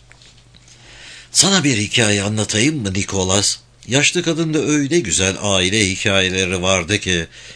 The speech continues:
fil avları ve aslanlar, boerler ve zulularla savaşlar,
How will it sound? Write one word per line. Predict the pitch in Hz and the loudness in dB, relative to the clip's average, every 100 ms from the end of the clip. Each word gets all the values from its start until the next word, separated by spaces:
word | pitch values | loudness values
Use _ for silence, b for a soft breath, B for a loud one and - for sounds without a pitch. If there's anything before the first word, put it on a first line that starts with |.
| - | -4
fil | 143 127 | 0 4
avları | 110 107 98 101 104 98 | 4 2 0 0 0 0
ve | 101 | 0
aslanlar, | 104 101 - 98 95 87 90 90 B B 101 | 2 0 0 0 -2 0 0 -2 B B 0
boerler | 135 135 131 123 120 127 113 | 4 6 4 4 2 2 2
ve | 123 | 2
zulularla | 110 135 117 120 113 113 107 104 | 2 2 0 2 2 2 2 0
savaşlar, | 107 104 101 - 98 101 | 2 4 4 2 2 0